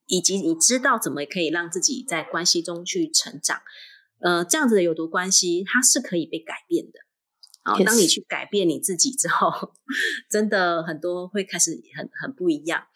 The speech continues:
Speaker 1: 所以我，其实我的一些学生啊，或者是个案哦，他们就是经过学习到西塔疗愈啊，或者是透过西塔疗愈的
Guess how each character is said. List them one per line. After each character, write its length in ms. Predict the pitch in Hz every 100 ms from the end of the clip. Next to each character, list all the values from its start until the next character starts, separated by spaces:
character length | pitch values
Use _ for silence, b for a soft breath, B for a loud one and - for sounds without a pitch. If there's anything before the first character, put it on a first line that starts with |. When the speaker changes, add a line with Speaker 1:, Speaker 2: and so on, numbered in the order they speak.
| B B
Speaker 1:
所 140 | - 214
以 80 | 214
我， 80 |
其 140 | 185 196
实 100 | 202
我 140 | 175
的 180 | 160 151
一 40 |
些 140 | 170 190
学 200 | - 180
生 280 | - 180 175
啊， 320 | 156 156 151
或 140 | 175
者 60 | 170
是 120 | - -
个 160 | 202
案 200 | 190 170
哦， 260 | - 170 - -
他 100 | 180
们 160 | 156
就 100 | 160
是 120 | 170
经 180 | 175 214
过 480 | 226 220 196 170 -
学 160 | - 156
习 160 | -
到 160 | 170 175
西 160 | 175 190
塔 140 | 156
疗 240 | 151 143
愈 140 | 190 180
啊， 160 | 151
或 120 | 170 165
者 60 |
是 100 | 165
透 140 | 170 165
过 100 | 165
西 120 | 185
塔 80 | 156
疗 160 | 151
愈 100 | 170
的 240 | 165 156